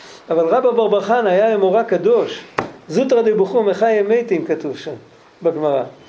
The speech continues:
ואם הראו לו, אז סימן שהוא בעצמו לא יכול לדעת אם הוא הגיע ל-, מס-, מסתירים מהבן אדם לדעת מאיזה מדרגות. אבל פה גילו לו, גילו לו שהוא הגיע למדרגה הזאת.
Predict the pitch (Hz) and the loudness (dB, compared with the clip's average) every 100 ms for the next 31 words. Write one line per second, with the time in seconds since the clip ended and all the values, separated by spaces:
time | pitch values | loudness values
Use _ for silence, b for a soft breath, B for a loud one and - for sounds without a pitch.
0 | B B B - 151 240 302 247 240 294 | B B B -6 0 2 2 2 2 2
1 | 302 220 208 202 202 214 262 277 233 220 | 2 2 2 0 -2 -2 -2 -2 -4 -2
2 | 233 285 277 214 214 220 202 196 208 247 | 0 0 2 0 0 -2 2 4 2 2
3 | 226 185 165 160 143 139 156 151 135 165 | 2 0 2 2 2 -2 -4 -4 0 0
4 | 151 143 135 131 - 160 165 165 170 160 | 2 -2 -2 -6 -14 -8 -8 -6 -10 -10
5 | - 185 247 226 170 170 156 160 160 147 | -6 -2 0 0 0 0 0 0 0 -2
6 | 147 175 151 147 160 160 156 151 147 151 | 0 0 0 -2 -4 -2 -2 -4 -2 -4
7 | 147 - B B B 185 175 180 - 370 | -4 -8 B B B -2 0 0 0 0
8 | 247 254 277 339 254 135 113 156 180 254 | 0 0 2 2 0 -2 -8 -10 -6 -2
9 | 320 294 254 247 226 220 208 196 180 170 | -2 -2 -4 -2 0 0 0 0 0 0
10 | 156 143 - | 0 -2 -8